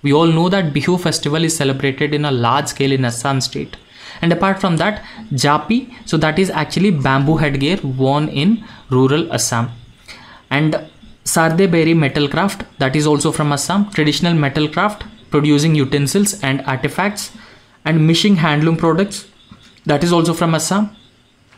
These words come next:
Hand woven textile, including shawls and saris.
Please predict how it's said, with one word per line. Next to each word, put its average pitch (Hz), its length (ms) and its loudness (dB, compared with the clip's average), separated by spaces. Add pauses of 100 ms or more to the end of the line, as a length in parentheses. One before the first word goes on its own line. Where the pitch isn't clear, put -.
(440)
Hand 175 400 2
woven 180 280 2
textile, 202 480 -2 (180)
including 160 520 2
shawls 165 560 0
and 139 160 0
saris. 143 540 -2